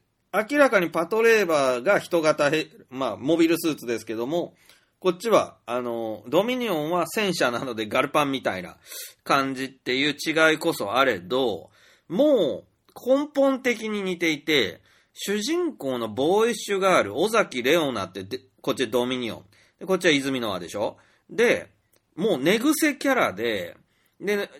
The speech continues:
まあ、仕事熱心ボーイッシュキャラみたいな部分、全く一緒で、で、相棒の男のサポーターみたいなのがいるとか、それで、もう、メガネっていうキャラに至っては、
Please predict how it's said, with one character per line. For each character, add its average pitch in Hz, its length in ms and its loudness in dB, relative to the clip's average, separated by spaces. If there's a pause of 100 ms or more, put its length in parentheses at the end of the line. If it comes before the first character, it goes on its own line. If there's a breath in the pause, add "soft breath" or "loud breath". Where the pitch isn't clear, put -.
(360)
ま 180 220 4
あ、 - 60 -8 (340)
仕 - 160 -6
事 180 280 2
熱 175 280 0
心 131 100 -2
ボ 135 160 0
ー 147 40 2
イ - 0 -
ッ 139 40 -2
シ 151 120 -2
ュ - 40 -8
キ 147 100 0
ャ 131 60 4
ラ 98 240 0 (320)
み 143 160 -6
た 131 180 4
い 101 80 -4
な 87 120 -8
部 117 180 -2
分、 98 300 -8 (180)
全 175 500 0
く 175 140 0
一 165 180 -4
緒 156 60 0
で、 143 300 0 (240 soft breath)
で、 165 100 0
相 233 260 8
棒 220 240 0
の 202 460 -2
男 175 400 0
の 165 600 0
サ 143 180 0
ポ 143 160 0
ー 131 40 0
タ 131 100 0
ー 113 100 0
み 110 120 -8
た 98 200 -4
い 98 60 -8
な 92 80 -8
の 92 60 -10
が 90 120 -8
い 104 80 -4
る 104 180 -6
と 120 220 -10
か、 - 480 -4 (400 loud breath)
そ - 80 -8
れ 180 40 -6
で、 185 400 2 (560)
も 156 480 0 (480)
う、 139 60 -8
メ 269 180 4
ガ 294 200 6
ネ 156 120 0
っ 113 40 -4
て - 180 -4
い 113 160 0
う 110 40 -8
キ 160 100 0
ャ 143 60 4
ラ 123 120 2
に 107 140 -6
至 110 180 -2
っ 98 140 -6
て 117 100 -4
は、 101 320 -2